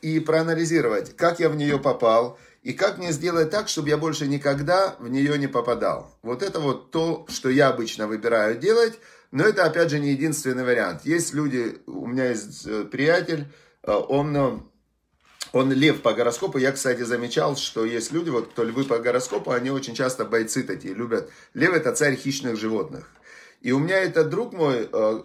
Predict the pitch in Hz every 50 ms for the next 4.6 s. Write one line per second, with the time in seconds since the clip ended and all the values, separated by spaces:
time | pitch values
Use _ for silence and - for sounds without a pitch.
0 | - - 143 156 165 165 175 170 160 - - - - _ - 135 127 123 123 120
1 | 160 160 160 156 156 - - - - - - - 185 180 - 156 135 120 127 156
2 | 156 151 147 143 139 139 143 139 - 156 143 139 143 147 156 208 214 170 131 110
3 | 123 143 147 151 143 - 135 - 135 113 123 135 143 160 151 - 151 120 117 113
4 | 117 123 120 - 143 123 101 80 - - _